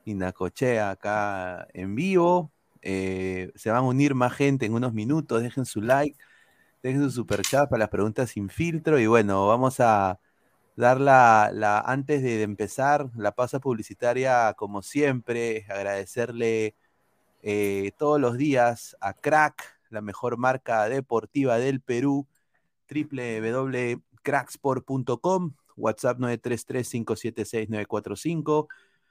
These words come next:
Galería La Casona de la Virreina, Bancay tres seis ocho, Interiores diez nueve dos diez nueve tres. También agradecer a Meridian Bet,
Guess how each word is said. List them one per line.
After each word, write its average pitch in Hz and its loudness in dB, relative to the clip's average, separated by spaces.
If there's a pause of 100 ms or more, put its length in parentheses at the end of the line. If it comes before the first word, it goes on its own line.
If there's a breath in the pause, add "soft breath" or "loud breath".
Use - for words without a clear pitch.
(160 loud breath)
Galería 117 2
La 123 2
Casona 156 -2
de 131 0
la 110 -2
Virreina, 131 -2
Bancay 110 -2
tres 131 -6
seis 120 -8
ocho, 156 -2
Interiores 127 -2
diez 117 -4
nueve 110 0
dos 107 -2
diez 110 -4
nueve 107 -4
tres. 156 -2
También 113 -2
agradecer 107 -4
a 117 0 (640)
Meridian 131 2
Bet, 143 2